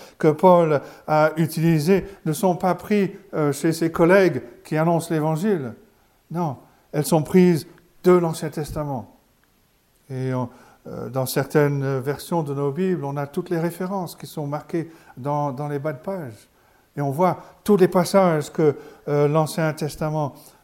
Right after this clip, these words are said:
euh, tous les passages que Paul, euh, cite, et combien, combien de passages il utilise pour illustrer, euh, ce qu'il dit. Ce sont les Écritures des Juifs. Ce sont les Écritures de ses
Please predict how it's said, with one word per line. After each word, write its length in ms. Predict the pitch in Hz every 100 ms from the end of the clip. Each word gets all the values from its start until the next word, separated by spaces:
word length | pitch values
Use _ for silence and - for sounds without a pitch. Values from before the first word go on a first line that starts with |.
| -
euh, 60 |
tous 120 | 139
les 80 | 156
passages 360 | 156 156 160 143
que 80 | 135
Paul, 400 | - 180 160 135 - - _ -
euh, 120 | 139
cite, 520 | - 190 - - - _ _ _ -
et 120 | 139 135
combien, 500 | 170 156 156 147 139
combien 320 | 151 147 143
de 60 |
passages 420 | 139 156 - 151 143
il 100 | 156
utilise 540 | 156 160 165 151 127
pour 220 | - 147
illustrer, 580 | 175 170 - - 151 113 - - -
euh, 120 | 139
ce 160 | 135 -
qu'il 300 | 135 143 139
dit. 140 | 127
Ce 140 | 127 160
sont 200 | - 208
les 300 | 170 135 151
Écritures 720 | 170 175 156 196 196 175 -
des 220 | 147 180
Juifs. 400 | 160 214 180 - _ _ _ _ _ -
Ce 180 | -
sont 240 | 156 196 196
les 220 | 175 165
Écritures 500 | 175 185 175 202 190
de 140 | 156
ses 240 | 160 170